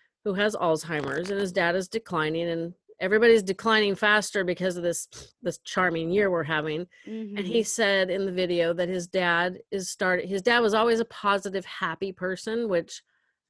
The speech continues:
Speaker 1: I was not. I had to work on not being negative all the time.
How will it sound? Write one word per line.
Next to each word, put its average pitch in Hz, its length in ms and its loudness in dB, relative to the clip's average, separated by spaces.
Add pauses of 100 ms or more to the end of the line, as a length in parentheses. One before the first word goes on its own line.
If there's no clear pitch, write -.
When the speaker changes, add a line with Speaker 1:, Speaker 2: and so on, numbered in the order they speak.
(360)
Speaker 1:
I 185 140 2
was 185 200 0
not. 170 320 2
I - 80 0
had 202 160 2
to 185 80 -4
work 160 320 -2
on 190 320 -2
not 170 240 -2
being 190 240 -2
negative 185 400 0
all 202 140 -2
the 214 80 -2
time. 233 460 -2